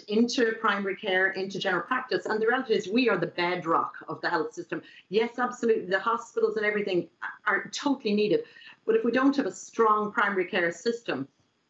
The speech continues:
people will not have that preventative healthcare that Martin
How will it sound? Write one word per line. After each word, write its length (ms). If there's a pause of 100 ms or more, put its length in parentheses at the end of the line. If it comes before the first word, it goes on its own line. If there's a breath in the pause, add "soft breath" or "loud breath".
(460)
people 360
will 240
not 260
have 240
that 220
preventative 480
healthcare 560
that 180
Martin 340